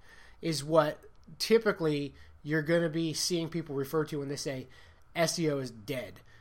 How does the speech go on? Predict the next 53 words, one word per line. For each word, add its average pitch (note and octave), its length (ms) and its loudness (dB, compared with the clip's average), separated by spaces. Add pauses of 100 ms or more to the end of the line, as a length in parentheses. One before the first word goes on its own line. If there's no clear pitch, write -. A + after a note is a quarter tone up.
(140)
because D3+ 440 0
they've D3 260 0
seen E3+ 340 0
the D#3+ 80 -2
spam D#3 420 -2
tactics D3+ 640 -4
and C#3+ 100 -6
they've C3+ 140 -4
seen D#3+ 240 -2
those C3+ 180 -4
go C3 160 -6
away, F#3 480 2
and D#3+ 120 -2
a D#3 40 0
lot D3+ 280 0
of C3+ 200 -4 (160)
S D#3 200 0
E D3+ 80 0
O C3+ 80 -2
companies C3 460 -8
folded, F#3+ 400 4
a E3 40 2
lot C#3 220 0
of, C3 180 -6 (440)
you D3 120 -2
know, C3 140 -2
freelance E3 500 0
S D#3+ 240 -4
E D#3+ 100 4
O D#3+ 80 6
guys D#3 360 4
who D#3+ 80 -2
had D3 180 -4
some C3+ 140 -8
software, D#3+ 680 0 (380)
uh, C3 320 -2
went C3+ 200 -6
away. E3+ 420 2 (880)
And E3 160 2
then E3 120 2
they D#3+ 100 2
claim D3 280 -4
that C#3 100 0
S C3+ 180 -4
E C3+ 60 0
O C3 40 -2
is B2+ 60 -8
dead, B2 200 -6
and C#3+ 120 -2
it's D3+ 200 -2
just E3+ 260 -2
not C3+ 200 -2
accurate. B2+ 420 -8